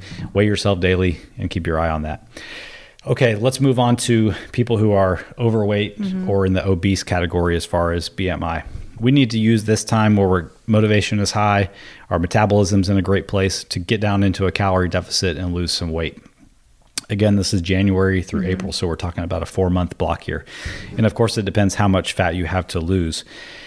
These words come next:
Speaker 1: But we're gonna have you in about a fifteen percent calorie deficit during this time. That's gonna be the thing that creates fat loss over time.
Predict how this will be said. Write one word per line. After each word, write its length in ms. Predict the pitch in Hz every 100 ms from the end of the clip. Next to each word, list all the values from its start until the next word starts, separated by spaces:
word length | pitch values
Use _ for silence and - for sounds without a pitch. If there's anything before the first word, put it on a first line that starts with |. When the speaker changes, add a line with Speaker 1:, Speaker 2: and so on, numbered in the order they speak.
| - _
Speaker 1:
But 180 | - 101
we're 140 | 104 120
gonna 160 | 120
have 220 | 104 113 107
you 180 | 110
in 100 | 107
about 200 | 95 95 85
a 20 |
fifteen 480 | - 113 - 113 107
percent 560 | 107 - 107 104 -
calorie 400 | - 101 101 107
deficit 680 | 104 107 113 - 107 - -
during 220 | 101 101
this 140 | 101 95
time. 260 | 110 107
That's 180 | 101 92
gonna 160 | - 92
be 100 | 98
the 120 | 87
thing 320 | - 98 101
that 180 | 98 -
creates 640 | - 98 98 95 - - - _
fat 260 | - 98 110
loss 360 | 107 113 - - - -
over 180 | 101 101
time. 420 | - 95 110